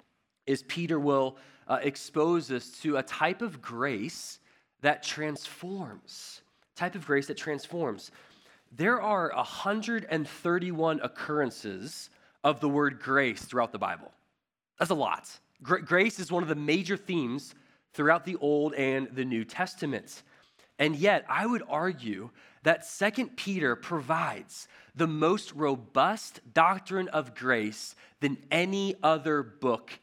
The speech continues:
in the entire Bible. That what Peter does here is he shows us the different aspects of grace.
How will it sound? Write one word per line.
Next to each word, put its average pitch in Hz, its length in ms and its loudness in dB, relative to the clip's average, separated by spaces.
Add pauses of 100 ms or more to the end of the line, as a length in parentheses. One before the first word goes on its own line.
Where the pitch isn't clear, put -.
(120)
in 123 160 -4
the 117 100 0
entire 104 460 0
Bible. 87 360 -12 (1000)
That 147 180 6
what 156 200 0
Peter 240 500 0
does 160 380 2
here 101 420 -6 (420)
is 156 180 0
he 185 100 -2
shows 190 460 0
us 220 140 -4
the 170 140 -2
different 180 540 -2 (160)
aspects - 840 2 (260)
of 131 200 2
grace. - 640 -4